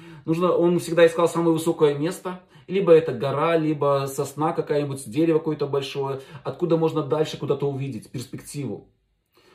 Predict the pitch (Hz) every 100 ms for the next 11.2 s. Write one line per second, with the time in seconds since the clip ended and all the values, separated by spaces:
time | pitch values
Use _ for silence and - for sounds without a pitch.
0 | - 156 165 190 190 190 190 170 190 160
1 | 175 160 160 - 208 190 160 147 147 143
2 | 185 156 - 131 - - - - _ _
3 | _ - - 165 143 110 - 160 170 165
4 | 156 160 156 - 151 147 143 143 147 -
5 | 139 135 135 131 139 139 143 135 - -
6 | - 131 151 143 147 165 165 - 156 147
7 | 143 123 107 101 98 131 135 151 156 -
8 | - - - _ 127 135 139 151 127 139
9 | 160 156 - - 135 131 139 107 82 -
10 | _ _ - 147 156 160 220 214 202 190
11 | 156